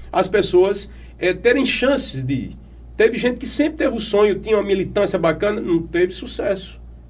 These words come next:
Já teve outro que recebeu o recurso da, do partido,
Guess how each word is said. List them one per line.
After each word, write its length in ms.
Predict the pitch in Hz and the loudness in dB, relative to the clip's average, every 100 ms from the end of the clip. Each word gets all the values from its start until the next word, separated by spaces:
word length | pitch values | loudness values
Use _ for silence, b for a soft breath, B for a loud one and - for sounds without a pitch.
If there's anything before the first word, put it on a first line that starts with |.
| - | -2
Já 160 | 160 | 0
teve 300 | 165 196 180 | 2 2 4
outro 320 | 180 185 214 - | 6 6 4 -4
que 260 | - - | -8 -4
recebeu 520 | - 180 180 147 143 | 2 2 2 0 0
o 40 | 139 | 0
recurso 400 | 139 135 143 - | -2 -2 -6 -6
da, 120 | 123 | -8
do 160 | 117 113 | -8 -6
partido, 500 | 139 127 156 185 | -6 -2 -4 -2